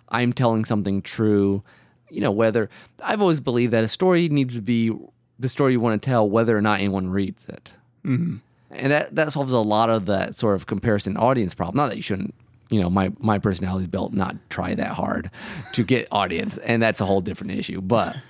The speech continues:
Speaker 2: <laughs> Well, and I mean, like we, we've been saying, you do have to balance your, um, finding satisfaction in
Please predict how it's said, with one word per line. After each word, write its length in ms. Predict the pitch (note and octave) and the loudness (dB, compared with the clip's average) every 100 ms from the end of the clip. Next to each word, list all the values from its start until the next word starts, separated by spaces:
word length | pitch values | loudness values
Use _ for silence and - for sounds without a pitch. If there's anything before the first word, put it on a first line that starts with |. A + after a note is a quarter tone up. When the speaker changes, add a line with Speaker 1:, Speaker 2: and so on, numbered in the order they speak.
| - | -4
Speaker 2:
<laughs> 140 | C4 - D#3+ _ - - - - - F#3 - | -2 -2 -6 _ -20 -20 -20 -20 -20 -8 2
Well, 180 | G#3+ | 4
and 400 | F#3+ F#3+ F3+ E3 - | 4 2 2 0 -4
I 100 | - | 0
mean, 360 | F3 E3 D3+ B2+ - | 2 4 2 0 0
like 180 | D#3 | 2
we, 160 | C#3 C#3+ | 4 2
we've 260 | C#3+ D#3 B2 | 4 2 4
been 120 | B2+ | 2
saying, 300 | - C#3+ A#2 | 2 2 2
you 120 | A#2+ | 0
do 260 | A2+ E3+ G3 | 0 2 4
have 120 | D#3 | 2
to 120 | C#3+ | 0
balance 640 | A#2 B2 B2 A#2+ A2+ - - - | 2 2 2 0 -4 -8 -14 -12
your, 480 | B2+ B2+ B2+ A#2+ A2+ | -2 2 4 4 2
um, 360 | G#2+ G2 F#2+ - | 0 -2 -4 -8
finding 540 | _ - C#3+ C#3 B2 A#2 | _ 2 4 4 4 2
satisfaction 840 | - C3 B2 - B2+ B2 - B2 | 2 0 0 2 2 2 0 0
in 520 | A#2+ C3 A#2+ A2 A2 | 0 0 2 2 0